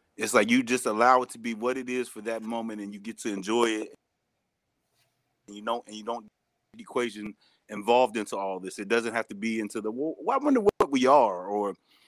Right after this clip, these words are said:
"I wonder what he's thinking." You're purely on, "I'm enjoying this moment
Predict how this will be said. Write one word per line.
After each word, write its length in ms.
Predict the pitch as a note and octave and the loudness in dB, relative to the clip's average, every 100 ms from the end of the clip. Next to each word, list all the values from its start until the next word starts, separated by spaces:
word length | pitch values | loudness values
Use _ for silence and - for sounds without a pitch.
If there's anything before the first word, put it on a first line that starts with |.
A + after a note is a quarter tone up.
| _ - | _ -4
"I 60 | F3 | 0
wonder 200 | G#3 E3+ | 0 2
what 140 | C#3 | 0
he's 240 | D3 D3+ | -2 -6
thinking." 340 | - G2+ F#2 G2 | -8 -8 -6 -4
You're 180 | B2+ C#3+ | -4 -4
purely 440 | - D3 D3 C3 | 0 0 2 0
on, 320 | B2+ A#2+ A2 - _ _ A#2+ | -2 -2 -4 -8 _ _ -2
"I'm 200 | B2 G#2+ | 0 0
enjoying 480 | G2+ G#2 B2+ C3 | -4 -2 -2 0
this 160 | B2 A2+ | -2 -4
moment 460 | A2 A2+ A2 G#2 | -2 -2 -2 -6